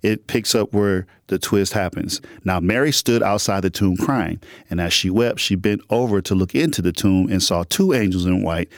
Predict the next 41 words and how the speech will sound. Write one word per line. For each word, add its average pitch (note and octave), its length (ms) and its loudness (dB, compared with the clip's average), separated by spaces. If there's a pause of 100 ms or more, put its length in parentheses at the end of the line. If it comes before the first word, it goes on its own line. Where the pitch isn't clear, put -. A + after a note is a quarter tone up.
(100)
seated D#3+ 320 2
where G2+ 140 4
Jesus' F#2 320 2
body F#2 300 -2
had E2+ 180 -4
been, G#2+ 360 0 (280)
one G#2 160 2
at F#2 80 -2
the E2 80 -4
head C3+ 420 -2
and F#2+ 160 -2
the F#2 120 4
other E2+ 160 -2
at E2 80 -10
the - 80 -14
foot. - 420 -2 (340)
They F2 140 0
asked C3 360 -2
her, E2+ 280 -4
'Woman, C#3 300 0
why D3 160 0
are E3+ 80 0
you C#3 80 2
crying?' - 440 -2 (540)
'They A2 120 2
have A#2 100 0
taken D3 320 0
my A#2 100 2
Lord B2 300 2
away,' B2 320 2
she G2+ 160 -2
said, G2 360 2
'and G#2+ 160 -2
I C#3+ 100 2
don't A#2 120 2
know G#2 140 2
where C#3 400 0
they B2 180 0
have G#2+ 160 0
put C3 220 0
him.' F2+ 260 0